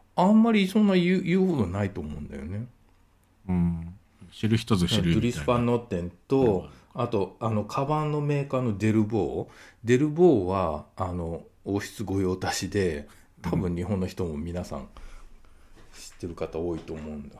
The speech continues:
Speaker 1: けど、
Speaker 2: うん。
Speaker 1: あと、カジュアルなカバンだったら、キプリングとかって。
Speaker 2: キプリングって、あの、お猿さんがくっついてるやつでしょ？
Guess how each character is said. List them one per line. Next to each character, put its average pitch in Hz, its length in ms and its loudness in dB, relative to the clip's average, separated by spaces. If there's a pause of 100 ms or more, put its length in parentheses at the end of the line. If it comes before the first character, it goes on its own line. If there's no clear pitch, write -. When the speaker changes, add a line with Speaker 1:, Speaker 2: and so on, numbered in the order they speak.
Speaker 1:
け - 80 -10
ど、 92 160 -6
Speaker 2:
う 82 200 -4
ん。 - 20 -10 (300)
Speaker 1:
あ - 100 -2
と、 95 100 0 (140)
カ - 160 -4
ジ 170 120 0
ュ 160 100 4
ア - 20 2
ル 95 100 -4
な 76 120 -6
カ 85 160 -6
バ 85 160 -4
ン 87 60 -6
だ 85 80 -6
っ - 20 -8
た - 160 -6
ら、 85 60 -6
キ - 240 -8
プ 104 160 -6
リ 85 80 -4
ン 73 100 -12
グ - 80 -18
と 82 100 -12
か 73 120 -10
っ - 20 -18
て。 69 320 -16 (720)
Speaker 2:
キ - 100 4
プ - 160 2
リ 92 140 6
ン 85 40 0
グ 87 100 0
っ - 20 -6
て、 - 160 0
あ 82 100 6
の、 85 460 4
お 101 60 2
猿 107 220 4
さ 107 140 4
ん 104 60 2
が 98 80 -4
く - 100 -12
っ - 80 -12
つ - 100 -14
い - 40 -14
て - 120 -12
る - 80 -10
や - 60 -14
つ - 80 -18
で - 80 -20
し - 100 -20
ょ？ - 40 -20